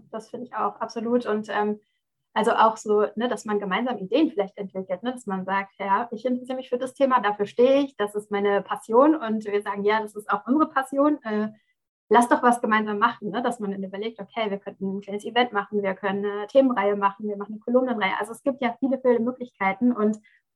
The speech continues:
manchmal kommt man auch gemeinsam darauf, ne? Wenn man merkt, so, wir stehen für ein Thema gemeinsam ein, ähm, dann lass uns doch gemeinsam da was aufziehen. Und ich glaube, das ist auch immer so ein Ding, dass man, äh, ja, wenn man <laughs> mehrere Gehirne haben,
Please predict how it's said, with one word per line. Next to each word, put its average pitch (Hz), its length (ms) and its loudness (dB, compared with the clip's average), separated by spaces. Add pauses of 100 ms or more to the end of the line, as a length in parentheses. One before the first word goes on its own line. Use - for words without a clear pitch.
(100)
manchmal 233 480 4
kommt 240 200 -4
man 208 140 -4
auch 208 100 -2
gemeinsam 214 460 4
darauf, 175 300 -4
ne? 240 100 -4
Wenn 220 100 -2
man 196 140 -2
merkt, 196 280 -2
so, 208 120 -12
wir 208 80 -2
stehen 214 280 2
für - 80 -8
ein 208 180 -2
Thema 233 300 2
gemeinsam 208 500 -2
ein, 247 400 0 (420)
ähm, 208 280 4
dann 214 140 2
lass 220 180 2
uns 240 140 -4
doch 220 120 -6
gemeinsam 208 400 2
da 190 120 2
was 185 180 -4
aufziehen. 196 540 -2
Und 196 80 -8
ich - 160 -16
glaube, 190 340 -2
das 190 120 -10
ist - 80 -12
auch - 140 -6
immer 185 180 -4
so 190 100 -14
ein 185 100 -6
Ding, 196 220 -4
dass 190 200 -12
man, 185 200 -6
äh, 180 180 -14
ja, 180 160 -10
wenn 175 80 -18
man 185 220 -12 (240)
<laughs> - 100 -10
mehrere 214 440 0
Gehirne 240 480 2
haben, 254 240 2